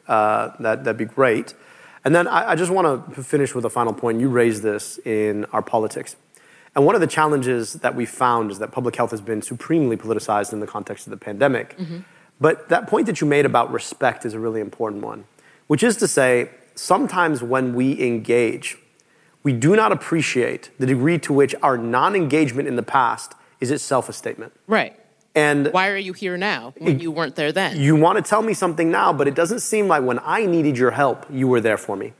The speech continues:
Speaker 2: Right.
Speaker 1: So why should I listen to you now? And I think the, the, the, the, the question that we've, a lot, many of us have been asking, because it's so fundamental and, you know, we have a big <laughs> election on Tuesday, is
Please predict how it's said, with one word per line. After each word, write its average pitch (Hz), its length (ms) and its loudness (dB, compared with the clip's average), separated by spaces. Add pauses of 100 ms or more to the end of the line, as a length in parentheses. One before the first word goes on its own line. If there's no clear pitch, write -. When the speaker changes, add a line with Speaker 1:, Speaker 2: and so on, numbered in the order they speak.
Speaker 2:
Right. 165 300 -4 (180)
Speaker 1:
So 165 140 4
why 156 320 4
should 165 160 -2
I 143 80 2
listen 139 260 -2
to 127 120 -10
you 117 100 -6
now? 113 240 -8 (600)
And 156 120 4
I 160 60 2
think 208 280 -2
the, 156 320 2
the, 139 240 0
the, 139 140 -2
the, - 220 -6 (320)
the 143 100 2
question 226 340 0
that 151 120 0
we've, 143 200 0
a 147 100 -2
lot, 143 240 4
many 165 200 2
of 135 80 2
us 123 100 -2
have 117 160 -10
been 117 80 -6
asking, 151 480 -4
because 113 240 -6
it's - 360 -8
so 120 340 0
fundamental 110 640 -2
and, 104 260 -8 (480)
you - 60 -8
know, 95 80 -4
we 110 80 2
have 110 80 4
a - 20 0
big 123 140 2
<laughs> 120 100 0
election - 260 -2
on 107 120 -6
Tuesday, 123 480 0 (480)
is 151 260 4